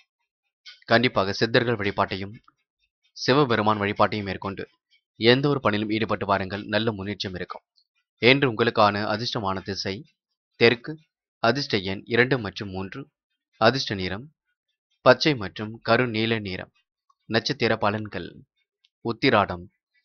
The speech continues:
என் குடும்பத்தில் சின்ன சின்ன மருத்துவ செலவுகள் உண்டாக கொடுங்க. சொந்த பந்தங்களால் வந்த துயர் விலகி செல்லக்கூடும்.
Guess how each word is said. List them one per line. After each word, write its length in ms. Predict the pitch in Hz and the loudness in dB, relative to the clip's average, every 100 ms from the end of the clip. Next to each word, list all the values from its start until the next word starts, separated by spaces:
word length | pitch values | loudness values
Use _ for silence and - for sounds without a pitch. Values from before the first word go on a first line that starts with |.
| _ _ 120 | _ _ 0
என் 160 | 120 | 2
குடும்பத்தில் 540 | 127 135 131 131 117 - - _ _ _ _ _ - | 2 0 -2 -4 -6 -8 -16 _ _ _ _ _ -2
சின்ன 180 | - 156 | 0 2
சின்ன 200 | 156 110 | 0 -2
மருத்துவ 360 | 101 107 156 143 | 0 0 -2 -4
செலவுகள் 420 | 139 104 101 95 | -2 -2 -2 -4
உண்டாக 300 | 92 95 95 | -4 -6 -6
கொடுங்க. 300 | 95 90 90 80 _ _ _ _ _ _ - | -10 -10 -12 -16 _ _ _ _ _ _ -2
சொந்த 260 | - 139 156 | 4 4 4
பந்தங்களால் 460 | 117 113 113 117 98 | 2 2 2 0 -2
வந்த 140 | 98 | -4
துயர் 280 | 104 107 101 | -2 -2 0
விலகி 200 | 98 101 | -4 -6
செல்லக்கூடும். 560 | - 95 90 90 104 | -8 -10 -8 -8 -10